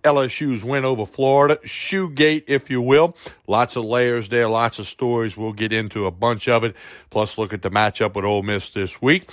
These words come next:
We'll also talk about Gus Malzahn being fired by the Auburn Tigers.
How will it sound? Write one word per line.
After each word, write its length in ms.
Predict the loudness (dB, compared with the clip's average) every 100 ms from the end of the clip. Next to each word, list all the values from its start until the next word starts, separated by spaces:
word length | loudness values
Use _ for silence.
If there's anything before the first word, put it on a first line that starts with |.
| -20 -20 -14
We'll 120 | -4 -2
also 300 | -2 -2 -2
talk 340 | 2 2 2
about 280 | 2 2 4
Gus 240 | 2 2
Malzahn 600 | 2 4 4 2 0 -2
being 220 | -4 -4 -4
fired 460 | 0 2 2 -2
by 120 | -2
the 160 | 0 0
Auburn 420 | 0 0 0 -6
Tigers. 540 | -2 0 0 -2 -6